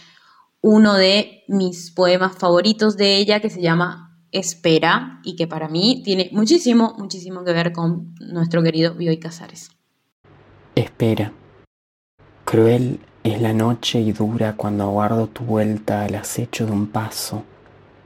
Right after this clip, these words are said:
Speaker 2: del ruido de la puerta que se abre, de la llave que agitas en la mano cuando espero que llegues y que tardas tanto.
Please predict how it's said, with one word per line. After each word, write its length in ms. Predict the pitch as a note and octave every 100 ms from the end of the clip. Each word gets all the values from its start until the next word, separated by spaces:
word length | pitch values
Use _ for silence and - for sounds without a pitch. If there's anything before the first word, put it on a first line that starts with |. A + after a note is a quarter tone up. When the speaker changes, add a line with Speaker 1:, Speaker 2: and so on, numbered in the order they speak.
| - -
Speaker 2:
del 140 | G#2
ruido 360 | G2+ A2 A2+ G#2+
de 100 | G#2
la 140 | G#2
puerta 520 | - A2+ A2 G#2+ G#2+
que 120 | G#2 A2
se 200 | - A2
abre, 460 | G#2+ A#2 G#2 G#2+ - - _ _ _ - - _ -
de 100 | G#2+
la 120 | G#2+
llave 460 | G#2+ - A2+ A2+ A2+
que 120 | -
agitas 460 | G#2+ - A2+ A2 -
en 140 | A2
la 100 | G#2
mano 460 | A2 A2+ A#2 A#2+ B2 - - - _ -
cuando 240 | G#2 G2
espero 340 | - G#2+ G2+ -
que 120 | G2+
llegues 640 | - G#2+ G2+ G2+ G2+ - - - - - -
y 60 | -
que 140 | -
tardas 420 | - - G2+ -
tanto. 460 | - - G2 -